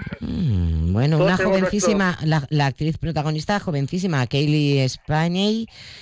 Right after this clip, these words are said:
Speaker 1: también,
Speaker 2: Sí, señor.
Speaker 1: ¿no? Muy, muy guapa.
Speaker 2: Sí, señora, también es joven, sí, señora, y lo, lo hace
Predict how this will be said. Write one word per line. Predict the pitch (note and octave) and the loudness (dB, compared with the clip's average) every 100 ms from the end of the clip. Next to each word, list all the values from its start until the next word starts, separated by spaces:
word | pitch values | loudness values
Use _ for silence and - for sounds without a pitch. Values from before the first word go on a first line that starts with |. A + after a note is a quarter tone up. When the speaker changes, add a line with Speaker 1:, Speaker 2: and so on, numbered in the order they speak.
| - - | -12 -2
Speaker 1:
también, | A#2+ B2 D3 | 0 2 2
Speaker 2:
Sí, | F3 | 2
señor. | D3+ G#3+ | -2 -4
Speaker 1:
¿no? | A3 _ - | -12 _ -10
Muy, | A2+ B2+ | -6 -4
muy | B2+ B2+ | -2 -4
guapa. | A#2 A#2 - | -4 -6 -6
Speaker 2:
Sí, | - | -6
señora, | C3 E3 C3 D2 - | -2 0 0 -4 -8
también | G#2+ A#2 C3+ | -8 -4 0
es | C#3 B2+ | 0 -2
joven, | - C#3+ C#3 C3 B2+ | -2 0 0 -2 -6
sí, | B2+ | -12
señora, | C#3 E3+ A2+ G#2 | -6 -2 0 -2
y | A2 | -4
lo, | A2+ B2+ A#2 | 0 0 2
lo | C3+ | -2
hace | - C#3 C3+ | -2 -2 -2